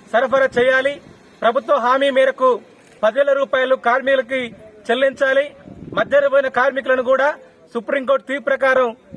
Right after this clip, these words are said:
కార్మికులు గుర్తించి ఇరవై ఆరు వేల వేతనం ఇవ్వాలని చెప్పి అనేక డిమాండ్లతోటి ఈ రోజు ఈ యొక్క ధర్నా జరిగింది. ప్రభుత్వం ఇకనైనా స్పందించాలి, లేకుంటే మాత్రం రాబోయే రోజుల్లో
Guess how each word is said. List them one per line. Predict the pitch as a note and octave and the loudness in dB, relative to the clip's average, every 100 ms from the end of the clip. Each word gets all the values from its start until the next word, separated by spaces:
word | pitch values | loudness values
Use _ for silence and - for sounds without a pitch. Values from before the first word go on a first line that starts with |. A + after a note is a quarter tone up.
| - | -4
కార్మికులు | A3+ C4+ C4+ C4+ | -2 0 -2 -2
గుర్తించి | B3 A3+ A#3+ D4 - C#4+ B3 - - - - F#3 | -2 -4 -8 -8 -4 -4 -4 -8 -20 -20 -12 -8
ఇరవై | A#3+ C#4 | -2 0
ఆరు | C#4 | 2
వేల | C#4 | 2
వేతనం | A#3+ C4+ C#4+ | 2 0 0
ఇవ్వాలని | C4 A#3 C#4+ C#4+ C4 | -2 -2 0 0 -2
చెప్పి | B3+ C4+ B3+ A3+ - - - | -2 -4 -4 -6 -16 -20 -8
అనేక | G3 C4+ C#4 | -2 0 0
డిమాండ్లతోటి | C4 A#3+ C#4+ D4 C#4 C#4 B3+ | -2 -2 -2 0 0 -2 -2
ఈ | C4 | 0
రోజు | C#4+ C4+ C4+ | 0 0 -4
ఈ | |
యొక్క | B3+ B3 | -2 0
ధర్నా | G#3 A3+ B3+ B3 A3+ - - | 0 0 0 -2 -2 -10 -4
జరిగింది. | G#3+ A#3+ A#3 E3 - - - - G3+ | -2 -2 -4 -6 -14 -20 -20 -8 -2
ప్రభుత్వం | A3 C4 C#4 | -2 0 0
ఇకనైనా | B3 B3+ B3+ | 0 0 -2
స్పందించాలి, | A#3+ A#3+ B3 C4+ C#4 C4+ D4+ - - - - | -2 -2 0 -2 -2 -2 -4 -8 -20 -20 -6
లేకుంటే | F#3+ C4+ C4 C4 | -2 0 0 0
మాత్రం | B3+ B3 C4 A#3 | 0 0 0 0
రాబోయే | A#3 C4 C4+ | 0 2 2
రోజుల్లో | C4+ B3+ B3+ B3 A#3+ | 2 0 -2 -2 -2